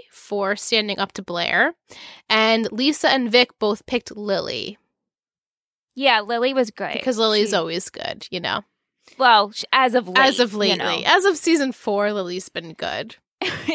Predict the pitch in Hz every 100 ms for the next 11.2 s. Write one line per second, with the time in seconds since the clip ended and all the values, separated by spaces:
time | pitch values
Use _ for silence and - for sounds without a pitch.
0 | - 240 226 175 - _ _ - 339 285
1 | - 262 247 226 220 247 220 220 190 185
2 | 226 208 208 220 - 165 165 - _ _
3 | - 214 208 196 170 - - 87 226 _
4 | _ _ - 262 269 277 277 - - 254
5 | 247 247 214 170 - - - - _ -
6 | - 285 247 190 - - - - - -
7 | - _ _ _ _ _ _ - 180 165
8 | 160 - _ _ _ _ _ - 175 233
9 | 285 _ _ _ _ _ _ - 185 214
10 | - - _ _ _ - 208 214 220 240
11 | 262